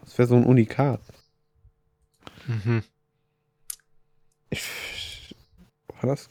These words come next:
Speaker 1: cool. Okay, Jona, dein größter Fehlkauf.
Speaker 2: Ähm, jetzt hast du so lange gelabert, jetzt hab ich's vergessen. Ähm, mein größter Fehlkauf war,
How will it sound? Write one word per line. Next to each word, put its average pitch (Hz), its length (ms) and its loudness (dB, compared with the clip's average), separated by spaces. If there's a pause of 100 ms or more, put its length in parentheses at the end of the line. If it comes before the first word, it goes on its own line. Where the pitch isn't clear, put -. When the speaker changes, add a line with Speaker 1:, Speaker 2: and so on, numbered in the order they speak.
Speaker 1:
cool. - 180 -6 (640)
Okay, 131 360 8
Jona, 107 300 8
dein 117 220 8
größter 113 320 4
Fehlkauf. 107 500 2 (1160)
Speaker 2:
Ähm, 123 540 8 (840)
jetzt - 180 0
hast 131 200 6
du 131 60 4
so 123 160 6
lange 139 200 12
gelabert, 131 380 10
jetzt 127 180 0
hab 123 100 4
ich's 127 160 0
vergessen. 113 580 0 (280)
Ähm, 113 560 2
mein 123 260 8
größter 127 420 2
Fehlkauf 135 760 0
war, 113 520 4